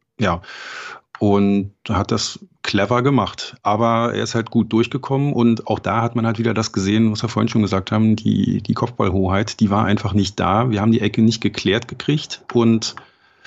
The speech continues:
dann hatte der auch zu viel Zeit und konnte zu lange überlegen, um überhaupt so einen Schuss zu machen.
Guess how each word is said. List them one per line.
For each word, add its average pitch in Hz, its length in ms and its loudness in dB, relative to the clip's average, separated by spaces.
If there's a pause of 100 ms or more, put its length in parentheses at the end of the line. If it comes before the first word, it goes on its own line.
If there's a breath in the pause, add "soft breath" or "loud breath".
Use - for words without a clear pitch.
(280 loud breath)
dann 113 760 4 (420)
hatte 110 240 0
der 110 160 2
auch 104 300 -2
zu - 140 -4
viel 113 200 2
Zeit 117 540 -2 (100)
und 110 140 0
konnte 117 260 -2
zu - 140 -2
lange 110 220 4
überlegen, 104 520 2
um 104 180 -2
überhaupt 98 340 0
so - 80 -6
einen 95 60 -4
Schuss - 220 -6
zu - 80 -4
machen. 87 300 -4